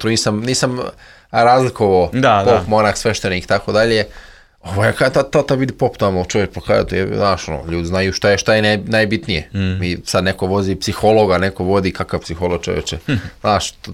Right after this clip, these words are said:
Speaker 1: po-, t-,
Speaker 2: Pop je
Speaker 1: vi-,
Speaker 2: psiholog.
Speaker 1: Naravno, vjera ti je osnov svega. Ovaj, i mi dođemo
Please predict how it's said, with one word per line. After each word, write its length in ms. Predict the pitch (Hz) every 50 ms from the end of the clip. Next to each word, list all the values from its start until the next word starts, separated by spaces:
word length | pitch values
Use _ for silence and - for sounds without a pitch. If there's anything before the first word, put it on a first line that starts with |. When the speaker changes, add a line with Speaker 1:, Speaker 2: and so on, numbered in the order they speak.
| - -
Speaker 1:
po-, 200 | - 104 95 92 87 -
t-, 300 | - - - - 113 123
Speaker 2:
Pop 220 | 120 - - 98 139
je 80 | 147
Speaker 1:
vi-, 80 | 139 123
Speaker 2:
psiholog. 460 | - 143 135 117 131 143 143 127 113
Speaker 1:
Naravno, 460 | 131 147 165 170 165 147 127 107 98
vjera 320 | 92 95 110 117 110 107 98
ti 160 | - - 110
je 80 | 104 101
osnov 220 | 101 - - 85
svega. 300 | - - 101 101 95 - - - - - - - - - - - - _ _ _
Ovaj, 500 | - 104 104 104 104 104 101 104 104 - -
i 100 | 117 107
mi 180 | 107 123 135
dođemo 600 | 131 143 143 139 139 117 131 127 123 123 123 -